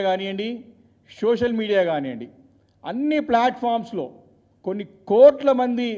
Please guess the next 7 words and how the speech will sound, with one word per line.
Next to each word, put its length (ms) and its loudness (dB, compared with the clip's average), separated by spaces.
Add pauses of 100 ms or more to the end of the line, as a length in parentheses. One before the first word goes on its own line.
(100)
వ్యూవర్స్ 360 -4
చూశారంటే 500 -2 (800)
కేసీఆర్ 640 0 (360)
పట్ల 260 -8
ఉన్నటువంటి 420 -10 (120)
విశ్వసనీయత, 640 -8 (140)
వారిపై 280 -4